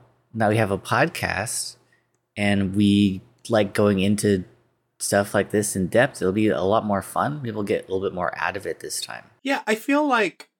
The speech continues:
Speaker 2: now there is a gen-, a, like, a genuine curiosity to watch the movie and kind of dissect it, right? Instead of it just being like, "All right, for tonight's homework, go watch Doc-, Cabinet of Doctor Caligari." It's like, ugh, like,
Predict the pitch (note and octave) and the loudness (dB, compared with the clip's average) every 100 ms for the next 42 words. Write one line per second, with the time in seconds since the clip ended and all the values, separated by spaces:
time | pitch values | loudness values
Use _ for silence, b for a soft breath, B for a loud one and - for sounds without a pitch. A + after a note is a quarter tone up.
0 | _ D3 D3+ D#3+ F3+ E3 D3 - C3 B2 | _ -4 0 2 2 2 0 -2 -4 -2
1 | A#2+ A#2 B2+ B2 B2 - A#2 - _ _ | -4 -4 -2 -2 -2 -6 -16 -16 _ _
2 | B2+ B2+ A#2 B2+ B2+ B2 B2 A#2+ - B2 | -4 -4 -2 -2 0 0 0 -4 -4 -2
3 | A#2 A2 G#2+ A#2+ A2 A2 G2+ A2 - - | 0 0 -2 -6 -4 -2 0 -2 -4 -6
4 | G#2+ G#2 G2+ G#2+ - A2 - A2 G#2 G#2 | -4 -4 -4 -8 -10 -12 -8 -6 -4 -6
5 | G2 - A2 G#2 - A2 - - E2+ - | -6 -4 -4 -2 -2 -2 -6 -10 -10 -4
6 | A#2 B2 D3 B B B B B A#2+ A#2 | 0 0 0 B B B B B -2 0
7 | - A#2 A2+ A2+ A2 A#2 A2+ A2+ G#2+ G#2 | 2 2 2 -2 -4 -4 -6 -4 -2 -2
8 | - G3+ G3+ F#3 D#3+ - _ _ _ _ | 2 4 4 4 2 -2 _ _ _ _
9 | A#2 A2+ A#2+ E3+ F#3 - G#2+ A2 A2 B2+ | -16 -6 0 0 0 -4 -4 -4 -2 0
10 | B2 C3+ - G#2+ A#2+ _ - A#2+ C#3 D#3 | 0 -2 -4 -8 -8 _ -4 -2 0 -2
11 | D3+ - - A#2 - D3+ C#3 D3+ C#3 D3+ | -4 -10 -6 -6 -4 -4 0 0 2 2
12 | A#2 G#2+ - A2+ - A#2 B2 B2 - - | 4 0 -2 -8 -8 -6 -4 -4 -2 -4
13 | - A2+ | -4 -6